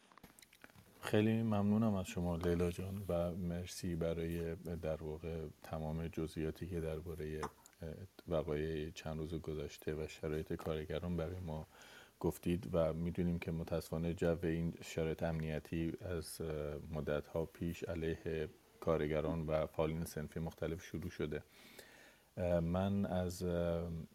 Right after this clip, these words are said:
حمید عزیز دعوت می‌کنم که صحبت کنن و بعد از ایشون هر کدوم از عزیزانی هم که در اتاق هستن اگر چه پرسشی دارن در، از، اه، عزیزان سخنران یا اینکه نکته‌ای دارن که می‌خوان مطرح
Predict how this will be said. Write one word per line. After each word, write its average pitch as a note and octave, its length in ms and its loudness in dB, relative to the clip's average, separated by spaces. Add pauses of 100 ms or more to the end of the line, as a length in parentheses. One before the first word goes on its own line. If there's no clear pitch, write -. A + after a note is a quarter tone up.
(180)
حمید F#2 260 6
عزیز F#2 480 4
دعوت E2+ 400 4
می‌کنم E2 520 -4
که D#2+ 200 -4
صحبت D#2+ 440 0
کنن D#2 460 -4
و D#2 100 0
بعد D#2 280 0
از E2 260 -4
ایشون E2 440 -6 (180)
هر F2 120 0
کدوم E2 340 -2
از E2 140 0
عزیزانی E2 440 0
هم D#2+ 100 0
که - 120 -6
در E2 180 2
اتاق E2 400 0
هستن D#2+ 320 -4
اگر D#2+ 200 -2
چه - 220 -6
پرسشی F2 500 2
دارن E2 340 0
در، D#2+ 220 0 (100)
از، E2 360 -4 (920)
اه، F#2 80 2
عزیزان D#2+ 640 4
سخنران D#2+ 680 -2
یا D#2 100 0
اینکه D#2+ 240 -2
نکته‌ای D#2+ 360 2
دارن E2 260 2
که E2 160 -6
می‌خوان E2 300 -2
مطرح D#2+ 400 0